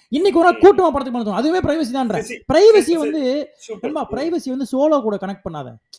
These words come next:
Speaker 1: பிரைவசி is
Speaker 2: ம்,
Speaker 1: not
Speaker 2: ம்.
Speaker 1: single, ஒரு, ஒரு தனிமை கிடையாது.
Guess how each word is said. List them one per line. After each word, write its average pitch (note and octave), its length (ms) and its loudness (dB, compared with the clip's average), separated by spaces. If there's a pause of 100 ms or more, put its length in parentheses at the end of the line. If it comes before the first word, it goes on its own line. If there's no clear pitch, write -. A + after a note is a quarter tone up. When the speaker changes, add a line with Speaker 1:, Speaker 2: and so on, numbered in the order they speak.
(120)
Speaker 1:
பிரைவசி C#4+ 280 -2
is - 100 -10
Speaker 2:
ம், A3+ 60 -4
Speaker 1:
not B3+ 120 -4
Speaker 2:
ம். G3+ 200 -16 (120)
Speaker 1:
single, C4 300 -2
ஒரு, G3 260 -2
ஒரு F3+ 140 -4
தனிமை C4 360 -4
கிடையாது. C#3 300 -12